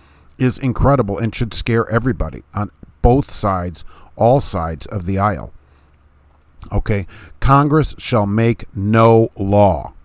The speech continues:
period. Free speech, okay? Who decides what's true? This should scare you,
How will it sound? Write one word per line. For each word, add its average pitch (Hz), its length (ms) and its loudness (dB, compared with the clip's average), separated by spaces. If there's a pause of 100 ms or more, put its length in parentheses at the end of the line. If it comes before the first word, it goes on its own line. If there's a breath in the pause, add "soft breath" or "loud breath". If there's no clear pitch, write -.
(200)
period. 92 600 -6
Free 95 240 -6
speech, - 540 -10
okay? 95 380 -6 (600 soft breath)
Who 208 280 0
decides 117 720 -2
what's 104 500 -2 (100)
true? 113 500 -6 (480)
This 147 220 0
should 156 240 -6
scare 104 640 -6
you, 92 680 -2